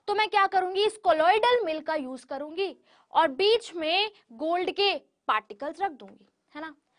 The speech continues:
अब इस रोटेटर बेल्ट को ऑन किया, ठीक है, रोटेटर बेल्ट को ऑन किया और ये मेटल की एक डिस्क होती है, ये जो है ना, ये पूरी की पूरी, ठीक है, ये एक मेटल की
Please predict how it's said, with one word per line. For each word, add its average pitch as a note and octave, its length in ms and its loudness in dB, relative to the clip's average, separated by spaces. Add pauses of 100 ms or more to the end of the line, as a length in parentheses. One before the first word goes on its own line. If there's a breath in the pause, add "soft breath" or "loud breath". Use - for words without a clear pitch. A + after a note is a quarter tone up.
(220 soft breath)
अब F4+ 180 2
इस G#4+ 120 6
रोटेटर G4+ 480 2
बेल्ट F4+ 260 2
को E4+ 220 -2
ऑन D4 160 -4
किया, C#4+ 360 -6 (280)
ठीक D4+ 160 -8
है, C#4+ 120 -8 (380 soft breath)
रोटेटर D#4+ 460 0
बेल्ट E4 260 0
को F4+ 100 -6
ऑन D#4+ 180 -4
किया F4+ 160 2
और G4+ 80 2
ये G#4 100 0
मेटल G4 400 2
की G4 120 -4
एक F#4+ 160 -4
डिस्क D#4+ 260 -6
होती A3 240 -12
है, A3+ 180 -10
ये C4 60 -8
जो D4 120 -10
है D4+ 80 -4
ना, G4 160 -6
ये B3+ 140 -8
पूरी B3+ 280 -12
की C4 80 -14
पूरी, A3 300 -18 (500)
ठीक D#4 140 -12
है, D#4 100 -10
ये D#4 300 -4
एक G4 140 -8 (320 soft breath)
मेटल B3+ 680 0
की F#4+ 500 -6